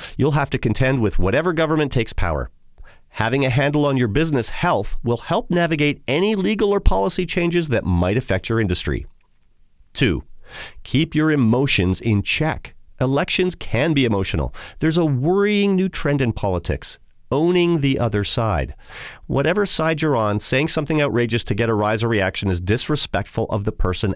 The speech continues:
and that idea. MetCredit hires collectors with high emotional intelligence, and we train them in a calm, rational approach to solving the debtor's problem. Doing so solves the client's problem too, and that's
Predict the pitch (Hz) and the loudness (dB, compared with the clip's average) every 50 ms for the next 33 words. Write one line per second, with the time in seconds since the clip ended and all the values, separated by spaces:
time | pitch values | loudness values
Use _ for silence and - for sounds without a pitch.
0 | - - 98 104 113 123 113 110 110 107 104 104 101 90 92 87 82 71 67 - | -2 -2 -2 0 0 0 0 0 0 0 0 0 0 2 2 2 2 2 0 -4
1 | - - - - _ _ _ _ - _ - 110 139 180 190 - - 151 127 123 | -8 -14 -20 -20 _ _ _ _ -14 _ -2 0 0 0 -2 -4 -4 -2 0 0
2 | - - - - 117 117 123 127 - - - 110 101 95 - 104 98 98 104 101 | -2 -2 -4 -2 -2 0 0 -2 -2 -2 0 0 0 0 -2 -2 -2 0 -2 -2
3 | - - - 131 127 139 151 - 120 113 110 104 101 - - 110 104 107 107 107 | -2 -2 -2 -2 0 0 0 0 2 2 2 2 2 2 2 2 0 0 0 0
4 | - - 147 151 135 101 92 82 85 - - 117 110 101 117 127 123 - - - | -2 -2 0 0 0 0 -2 -2 -2 -2 -2 -2 0 0 0 0 -2 -4 -4 -2
5 | 180 208 220 190 127 76 - - - - 87 80 76 - - - - 82 82 92 | 0 0 2 2 0 0 -2 -6 -4 -4 -2 -2 -2 -4 -6 -6 -4 -2 -2 0
6 | 104 117 123 110 92 95 95 104 123 - - 175 185 190 190 - - 131 131 - | 0 0 0 0 0 0 0 -2 -2 -2 -2 0 0 -2 0 0 0 0 0 -2
7 | - - - 156 - - 101 92 101 107 113 120 131 120 92 87 85 87 85 - | -4 -4 -4 -2 0 0 0 0 2 0 0 0 0 0 0 0 0 0 -2 -2
8 | - - 127 127 131 110 92 69 - - - - - - - - - - - _ | -2 -2 0 0 0 0 -2 -2 -4 -6 -10 -14 -18 -20 -20 -20 -20 -20 -12 _
9 | - 117 180 214 233 233 220 - 220 208 220 - - - 127 123 135 135 - - | -2 0 2 2 2 2 2 2 0 0 2 2 2 2 2 2 0 0 -2 -2
10 | 143 - - 127 123 120 120 - - - 127 127 127 127 131 127 120 - - 170 | -2 -2 0 0 0 0 -2 -2 0 0 0 2 2 0 0 0 0 0 0 0
11 | - - 101 107 110 123 123 131 - | 2 2 0 0 2 0 0 -2 -4